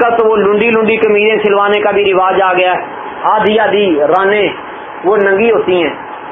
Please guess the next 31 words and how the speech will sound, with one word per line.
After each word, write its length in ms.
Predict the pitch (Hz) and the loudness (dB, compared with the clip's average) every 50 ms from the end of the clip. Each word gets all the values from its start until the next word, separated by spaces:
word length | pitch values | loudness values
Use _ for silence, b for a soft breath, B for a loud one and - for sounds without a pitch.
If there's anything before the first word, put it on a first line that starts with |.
| - - - | -12 -6 -2
اور 160 | 185 196 202 | 0 0 2
یہ 220 | 185 185 208 226 233 226 | 2 2 2 2 2 2
آدمی 300 | 226 226 220 220 226 220 | 0 0 0 0 0 0
جب 180 | 226 226 214 | 0 0 2
رکوع 320 | 208 196 196 - 233 240 226 | 0 0 0 0 2 2 2
یا 120 | 233 226 - - | 2 2 0 0
سجدے 240 | 208 196 190 226 226 | 0 0 0 0 0
میں 140 | 226 226 220 | 2 2 0
جاتا 380 | 220 214 214 214 233 226 214 | 0 0 0 0 0 2 2
ہے 200 | 220 220 202 170 - - - - - - | 2 2 0 -2 -4 -6 -10 -14 -6 -4
تو 120 | - 214 - | -2 0 0
پھر 200 | 214 233 190 - | 0 0 0 0
اس 60 | - | 0
کے 180 | 240 226 226 | 0 0 0
پیچھے 260 | 226 220 - 220 214 - | 0 0 0 0 0 0
سے 100 | 220 214 | 0 0
منظر 360 | 190 185 175 180 185 160 127 - - - - - - - - - - - | 0 2 2 2 0 0 -2 -4 -6 -12 -14 -14 -14 -14 -14 -14 -6 -2
قابل 380 | 170 170 165 170 185 190 170 151 | -2 0 2 2 2 0 2 0
دید 160 | 170 190 190 | 0 0 2
ہوتا 320 | 190 160 170 175 165 156 | 0 0 0 0 0 0
ہے۔ 60 | 147 - - - - - - - - - - - - - - - - - - - - - - - - - - - - - - - - - - - - - - - - - | 0 -2 -4 -8 -12 -14 -14 -14 -14 -14 -14 -14 -14 -14 -14 -14 -14 -14 -14 -14 -14 -14 -14 -14 -14 -14 -14 -14 -14 -14 -14 -14 -14 -14 -14 -14 -14 -14 -14 -8 -4 -2
یعنی 260 | 214 269 320 302 254 | 0 0 2 0 0
اسلام 380 | 214 - 240 240 247 285 311 311 | 0 0 2 2 2 2 2 2
نے 120 | 311 311 | 2 0
اس 200 | 294 - - 247 | 0 0 0 0
حد 80 | 262 262 - | -2 0 0
تک 180 | 320 320 - 285 | 0 0 2 0
احتیاط 500 | 277 - - 240 247 233 226 220 - - - - - - - | 0 0 0 0 0 2 2 0 -2 -4 -8 -12 -12 -8 -4
بتائی 440 | 165 175 180 185 180 170 160 143 139 | -4 -2 0 0 0 0 2 0 0
ہے 60 | 120 - - - - - - - - - - - - - - - - - - - - - - - - - - - - - - - - - - - - - - - - - - - - - - - - - - - | -2 -2 -6 -10 -16 -16 -16 -16 -16 -16 -16 -16 -16 -16 -16 -16 -16 -16 -16 -16 -16 -16 -14 -16 -16 -16 -16 -16 -16 -14 -14 -14 -14 -14 -14 -14 -14 -14 -14 -14 -14 -14 -14 -14 -14 -14 -14 -14 -14 -14 -8 -4
کہ 80 | - | -2